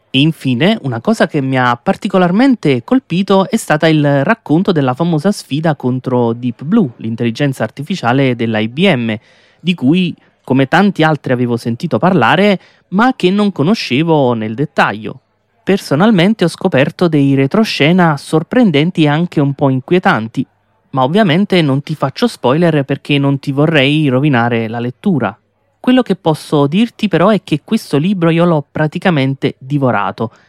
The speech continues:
Capitolo dopo capitolo ho terminato la lettura in poco più di una settimana e se mi conosci sai bene che non ho tutto questo tempo a disposizione.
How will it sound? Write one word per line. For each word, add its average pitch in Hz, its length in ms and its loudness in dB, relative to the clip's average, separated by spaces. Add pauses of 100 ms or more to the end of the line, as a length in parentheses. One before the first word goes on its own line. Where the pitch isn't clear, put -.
(100)
Capitolo 143 480 0
dopo 123 220 -2
capitolo 208 420 2
ho 170 600 2 (260)
terminato 214 560 2
la 143 100 2
lettura 202 360 0
in 165 260 0 (240)
poco 190 240 -2
più 190 140 -6
di 170 60 -2
una 151 120 2
settimana 110 760 -2
e 139 200 2
se - 140 -10
mi 127 120 -4
conosci 147 600 0
sai 123 240 -4
bene 135 380 0
che - 120 -6
non 113 160 -2
ho 151 200 0
tutto - 260 -8
questo 113 260 -12
tempo 113 280 -6
a - 20 -2
disposizione. 110 840 -10